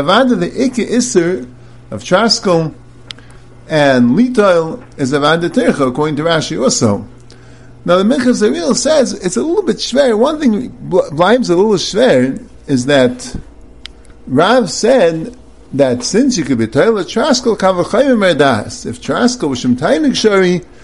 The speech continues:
so Yeh Mishum Tzar Lekol Shkein. Maybe only Terch is Mutter, and Terch is Taka Mutter, only,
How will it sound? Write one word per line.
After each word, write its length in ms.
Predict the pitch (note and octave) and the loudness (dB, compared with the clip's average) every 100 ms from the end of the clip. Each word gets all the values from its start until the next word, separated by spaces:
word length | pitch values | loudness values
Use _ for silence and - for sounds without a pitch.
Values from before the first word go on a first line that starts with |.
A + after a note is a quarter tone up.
| - - | -20 -16
so 160 | - C#3 | -4 0
Yeh 140 | A3 | 2
Mishum 380 | C#4 B3 G#3+ G3 | 2 0 -2 -4
Tzar 360 | - G#3+ C4+ A#3+ | -2 0 2 2
Lekol 440 | G#3 F3+ E3+ F#3 | 2 0 0 0
Shkein. 460 | - - B2 F2 - - - - - - - - - - - - - B2 C#3 A#3+ - - - - - - - - - - - - | -2 0 0 -2 -8 -18 -20 -20 -20 -20 -20 -20 -20 -20 -20 -20 -14 -4 0 2 0 -6 -16 -20 -20 -20 -20 -20 -20 -20 -20 -10
Maybe 360 | A#2+ C#3 F#3+ F3 | 0 0 2 2
only 240 | G3 G3 | 2 -2
Terch 320 | - C4 F4 | -2 -6 -2
is 140 | A#3+ D#3+ | -2 0
Mutter, 360 | D#3 C#3 A#2 | 0 0 -4
and 140 | G2+ G2+ | -4 0
Terch 240 | D#3 G3+ | 0 0
is 140 | F3 | -2
Taka 280 | - D#3+ - | -4 -4 -2
Mutter, 300 | C3+ B2 A#2+ | 0 0 0
only, 420 | A2+ A#2+ B2 B2+ | 0 2 2 0